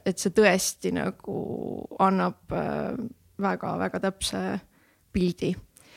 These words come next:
Ja, ja mis nagu selle asja võlu veel on, et noh, test testiks, saad midagi enda kohta teada, aga et ta annab sulle nagu sõnavara rääkimaks, äh,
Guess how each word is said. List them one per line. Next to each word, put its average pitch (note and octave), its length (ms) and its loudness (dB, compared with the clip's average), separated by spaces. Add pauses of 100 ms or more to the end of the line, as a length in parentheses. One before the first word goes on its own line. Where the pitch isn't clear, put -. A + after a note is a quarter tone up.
(440)
Ja, G3+ 600 4 (560)
ja G#3+ 140 6
mis B3+ 260 2 (160)
nagu A3+ 220 0
selle A3 300 2
asja C4 160 -2
võlu C#4+ 320 2
veel E4 260 2
on, G3+ 140 4
et G3+ 160 -2
noh, A3+ 140 2
test - 340 0
testiks, - 580 2 (360)
saad A3 220 2
midagi A#3+ 280 4
enda C#4 220 2
kohta G3+ 260 0
teada, G#3 380 2 (480)
aga G#3 480 2 (320)
et - 180 -8
ta G#3+ 140 4
annab D4 220 0
sulle G#3 380 0
nagu G#3 460 0
sõnavara G3 640 2 (320)
rääkimaks, A3+ 840 2
äh, G3 260 2